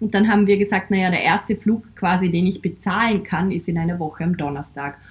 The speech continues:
Und dort war noch die, also da hat, war noch so das Gefühl, in Bali wird sowieso überhaupt nichts sein und vielleicht kommt das Coronavirus in ein paar Monaten mal und es wird vielleicht ein bisschen schwerer, dann in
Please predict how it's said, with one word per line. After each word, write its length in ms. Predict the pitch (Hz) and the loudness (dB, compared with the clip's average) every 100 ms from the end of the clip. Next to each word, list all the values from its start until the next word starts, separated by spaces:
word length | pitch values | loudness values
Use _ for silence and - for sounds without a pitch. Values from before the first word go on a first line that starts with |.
| - - | -20 -14
Und 120 | - | -6
dort 180 | 165 170 | -2 0
war 120 | 170 | 0
noch 160 | 165 160 - - | 0 -2 -8 -2
die, 400 | 180 175 175 170 - - _ _ _ _ - | 2 2 0 -4 -12 -20 _ _ _ _ -6
also 200 | 196 175 | 0 2
da 160 | 175 180 | 4 4
hat, 280 | 185 180 170 | 2 0 -2
war 200 | 165 190 | 2 2
noch 160 | 185 | 0
so 180 | - 185 | 0 -2
das 220 | 180 180 | 0 0
Gefühl, 340 | 196 - 196 196 | -2 0 2 4
in 120 | 180 | 2
Bali 280 | 151 170 180 | 4 4 4
wird 180 | 170 | 2
sowieso 360 | - 190 190 160 | 0 2 4 2
überhaupt 360 | 156 160 208 - | 0 0 0 0
nichts 280 | 170 - | 0 -2
sein 200 | - 156 | -4 0
und 100 | 180 | 0
vielleicht 280 | 175 156 165 | 0 -2 -2
kommt 220 | 180 170 | -2 -4
das 120 | 165 - | -4 -8
Coronavirus 640 | 165 175 180 170 170 165 | -4 -2 0 0 -2 -2
in 120 | 165 | -2
ein 120 | 156 | -4
paar 220 | 156 147 165 | -6 -4 0
Monaten 500 | 165 220 285 - 190 | 2 4 2 0 0
mal 280 | 175 185 202 | 0 0 0
und 140 | 175 | 0
es 100 | 170 | -2
wird 140 | 175 170 | -4 -2
vielleicht 280 | 165 160 185 | -2 0 0
ein 100 | 175 | 0
bisschen 320 | 180 - 170 | 0 -2 -4
schwerer, 320 | 170 165 175 | -2 -4 -4
dann 180 | 165 160 | -4 -4
in 280 | 160 160 | -4 -4